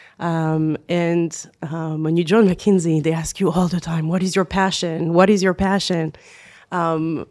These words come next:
and, you know, "What is your purpose? What do you wanna do?" And I said, you know, "I, I wanna help companies that are doing more,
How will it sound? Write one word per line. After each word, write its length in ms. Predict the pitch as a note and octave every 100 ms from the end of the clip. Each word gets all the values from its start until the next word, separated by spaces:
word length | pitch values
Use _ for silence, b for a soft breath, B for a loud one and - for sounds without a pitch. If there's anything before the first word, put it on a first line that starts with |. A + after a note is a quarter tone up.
| _ _
and, 320 | F3 D#3+ D3+ D#3+
you 80 |
know, 80 | D#3+
"What 140 | D#3+ G3
is 100 | E3
your 120 | E3
purpose? 720 | - A#3+ A#3 G#3 F#3 - -
What 120 | D#3
do 60 | F3+
you 80 | F3+
wanna 160 | F3+
do?" 320 | E3 F#3+ F#3
And 180 | E3 D#3 D3+ b b b b _
I 100 | F#3
said, 340 | E3+ G#3+ G#3+
you 80 | G#3+
know, 100 | G3
"I, 160 | E3+ E3+ -
I 140 | F#3 F3+
wanna 340 | F#3 A#3+ B3+
help 500 | F#3 G3+ F#3+ F#3+ -
companies 520 | - F#3+ F#3 F3+ E3
that 120 | E3
are 80 | E3
doing 320 | E3 F#3 F3+
more, 560 | E3+ E3+ E3+ F#3 G#3 C4